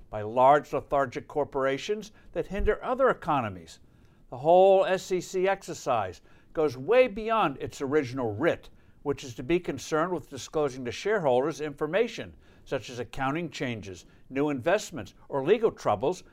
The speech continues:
that can impact the value of a company. Specific environmental issues should be addressed by Congress and appropriate agencies such as the E P A.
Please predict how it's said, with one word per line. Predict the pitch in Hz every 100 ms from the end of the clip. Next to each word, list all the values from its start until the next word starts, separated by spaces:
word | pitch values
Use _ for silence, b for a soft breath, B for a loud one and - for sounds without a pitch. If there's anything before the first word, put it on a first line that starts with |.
| b
that | 185 185
can | 202
impact | 208 - 139 151 -
the | 185
value | 117 113 143
of | 180
a | 185
company. | - 240 240 185 95 - _ b b b -
Specific | - 156 120 - 277 208
environmental | 151 123 135 131 214 254 -
issues | 131 - 147 165
should | 175 139
be | 156
addressed | 139 - 147 170 -
by | 170
Congress | - 220 254 151 - - b b b
and | 127
appropriate | 107 - 254 - 151 -
agencies | 135 113 117 - 151 202 - b b
such | - 156 180
as | 170
the | 185 190
E | 175
P | 143 175 170
A. | 151 104